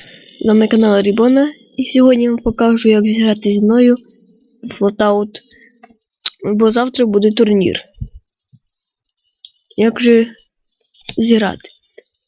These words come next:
Е, для початку нам потрібно написати, в мене вже є, бо я скачував, писати flatout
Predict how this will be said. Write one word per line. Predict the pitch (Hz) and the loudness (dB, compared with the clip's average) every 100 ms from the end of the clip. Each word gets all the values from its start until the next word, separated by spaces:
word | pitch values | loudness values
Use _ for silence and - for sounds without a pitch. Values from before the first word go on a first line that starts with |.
| _ _ - | _ _ -10
Е, | - 208 | -4 0
для | 214 | 0
початку | 233 269 269 254 | -2 -2 -2 -2
нам | 247 | -2
потрібно | 226 220 233 240 233 214 - - | -2 -4 -2 0 0 -2 -8 -10
написати, | - 214 214 226 240 233 214 214 - _ _ _ _ - - | -8 -4 -4 -2 -2 -2 -2 -2 -6 _ _ _ _ -10 -2
в | |
мене | 226 220 202 202 | 0 0 0 0
вже | 208 202 190 214 - - _ _ - | 2 0 0 -6 -16 -20 _ _ -12
є, | 262 - 262 277 285 - | -6 0 2 0 -4 -4
бо | 240 | 0
я | 240 | 0
скачував, | - 240 240 240 214 233 _ _ _ _ - _ _ _ _ _ _ 302 _ | 0 -2 -2 -2 -2 -4 _ _ _ _ -20 _ _ _ _ _ _ -20 _
писати | - 233 226 220 | -4 -2 -2 -6
flatout | 233 240 226 226 214 - - - _ - - 233 247 262 262 262 254 - | -6 0 2 2 -2 -6 -10 -10 _ -14 -4 0 2 2 0 0 -4 -12